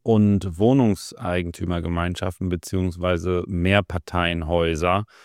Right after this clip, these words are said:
Ähm, da habe ich immer wieder in den Kommentaren bei TikTok und Instagram stehen, „Ja, meine Eigentümergemeinschaft hat das verboten mit dem,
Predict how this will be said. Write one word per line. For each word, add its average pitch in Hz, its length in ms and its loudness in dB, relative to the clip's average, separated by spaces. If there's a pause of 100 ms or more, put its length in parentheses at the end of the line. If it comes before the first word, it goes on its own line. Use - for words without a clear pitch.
(400)
Ähm, 101 420 6
da 101 100 4
habe 113 240 4
ich 110 80 0
immer 127 260 4
wieder 113 640 2
in 104 200 2
den 107 120 4
Kommentaren 107 640 2
bei 98 100 4
TikTok 101 540 -2
und 95 140 0
Instagram 98 500 0
stehen, 92 320 0
„Ja, 98 260 4
meine 95 640 2
Eigentümergemeinschaft 90 840 0
hat 95 140 0
das 92 120 0
verboten 98 800 2
mit 92 160 0
dem, 87 260 0